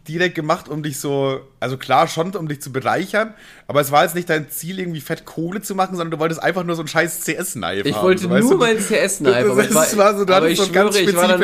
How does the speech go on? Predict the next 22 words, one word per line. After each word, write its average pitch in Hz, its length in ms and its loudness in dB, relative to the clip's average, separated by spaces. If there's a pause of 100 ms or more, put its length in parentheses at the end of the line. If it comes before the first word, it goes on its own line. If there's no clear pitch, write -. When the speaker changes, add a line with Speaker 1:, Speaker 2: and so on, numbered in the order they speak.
Speaker 1:
spezifisches - 280 -10
Ziel. 190 280 -4
Speaker 2:
ich 151 100 2
war 151 120 4
da 156 80 2
noch 151 160 0
ein 151 60 -8
bisschen 151 280 -4
gierig, 143 440 -6
Alter. 123 300 -2
Ich, - 220 -8
die, 127 280 -4
die 123 160 -2
halbe, 151 560 -2
halbe 151 220 -2
Steam-Galerie, 139 1000 -6
die 117 160 -6
ich 117 140 -8
hab, 123 180 -8
ist, - 240 -12
ist - 220 -12
zusammenge-, 117 480 -4